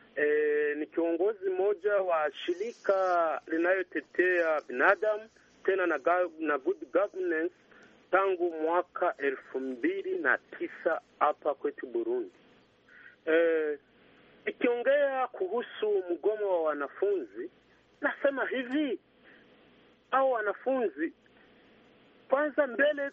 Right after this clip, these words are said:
tulikuwa na wanafunzi kama elfu mbili, elfu tatu, nne kama hivyo. Hivi Burundi inajaa,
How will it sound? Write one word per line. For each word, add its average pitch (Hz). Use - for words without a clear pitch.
tulikuwa 254
na 214
wanafunzi 202
kama 220
elfu 190
mbili, 392
elfu 180
tatu, 220
nne 202
kama 175
hivyo. -
Hivi 240
Burundi 370
inajaa, 185